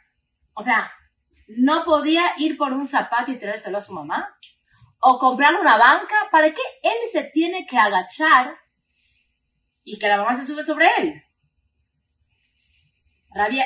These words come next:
Rabbi Tarfón nos deja a todas nosotras un mensaje impresionante para la eternidad. Rabbi Tarfón con su grandeza,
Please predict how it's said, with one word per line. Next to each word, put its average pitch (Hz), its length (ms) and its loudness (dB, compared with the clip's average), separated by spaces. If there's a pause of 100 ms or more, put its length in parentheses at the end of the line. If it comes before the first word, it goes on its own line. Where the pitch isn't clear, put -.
(160)
Rabbi 247 220 -8
Tarfón 165 540 -2 (400)
nos 233 240 -8
deja 233 320 -4
a - 40 -16
todas 262 300 -2
nosotras - 640 -12 (480)
un 285 440 -8 (400)
mensaje 240 1000 -2 (240)
impresionante 196 1120 -12
para 165 180 -14
la 147 120 -18
eternidad. - 500 -20 (1120)
Rabbi 349 240 -6
Tarfón 262 400 -4
con 254 160 -10
su 190 160 -10
grandeza, 160 880 -12